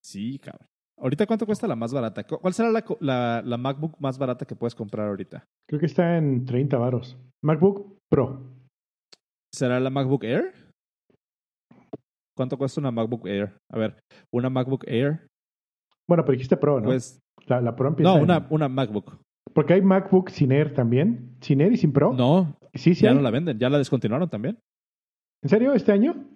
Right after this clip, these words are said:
Speaker 1: Sí, sí, sí. Eh, ya ahorita
Speaker 2: Ah.
Speaker 1: nada más hay MacBook Air, MacBook Pro, iMac, iMac Pro, Mac Pro, Mac Mini.
Speaker 2: Vaya,
Speaker 1: Em,
Speaker 2: vaya, vaya, vaya. Porque
Speaker 1: entonces,
Speaker 2: sí,
Speaker 1: ahorita
Speaker 2: to-, todavía alcanzaba
Speaker 1: la
Speaker 2: en la
Speaker 1: más
Speaker 2: tienda.
Speaker 1: barata.
Speaker 2: <laughs>
Speaker 1: ¿Cómo?
Speaker 2: Todavía alcanzaba en la tienda el fin de semana.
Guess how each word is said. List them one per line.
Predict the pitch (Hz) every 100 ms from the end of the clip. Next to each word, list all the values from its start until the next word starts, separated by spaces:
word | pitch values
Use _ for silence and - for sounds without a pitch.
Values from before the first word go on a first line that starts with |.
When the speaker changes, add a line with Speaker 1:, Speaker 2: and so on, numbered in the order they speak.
| _ - - _ _ _
Speaker 1:
Sí, | - 131 240 240
sí, | 175
sí. | 240 269 - _ _ - -
Eh, | 139
ya | 139
ahorita | 143 135 139
Speaker 2:
Ah. |
Speaker 1:
nada | 160
más | 160 160 156
hay | 151
MacBook | 139 147 151 123
Air, | 131 196
MacBook | 127 123 127 123 -
Pro, | 131 202 233 - _
iMac, | 117 139 170 208 -
iMac | 120 117 -
Pro, | 127 147
Mac | 127 113 -
Pro, | 120 123
Mac | 117 104
Mini. | 107 98 90 _ _ _ _ _ _ _
Speaker 2:
Vaya, | 120 123
Speaker 1:
Em, | 143
Speaker 2:
vaya, | 123 117
vaya, | 104 98
vaya. | 107 - _ _ _ -
Porque | 127
Speaker 1:
entonces, | 143 147
Speaker 2:
sí, |
Speaker 1:
ahorita | 143 175 160
Speaker 2:
to-, | 180
todavía | 185 185
alcanzaba | 170 139 127
Speaker 1:
la | 156
Speaker 2:
en |
la |
Speaker 1:
más | 160 156
Speaker 2:
tienda. | 170 156
Speaker 1:
barata. | 123 214
Speaker 2:
<laughs> | 339 226 - - - _ _ - _ _ _ _ -
Speaker 1:
¿Cómo? | 127 226 - _ _ _
Speaker 2:
Todavía | 160 160
alcanzaba | 170 143 151 147
en | 143
la |
tienda | 127 143 131
el |
fin | 127 139
de |
semana. | 123 110 110 110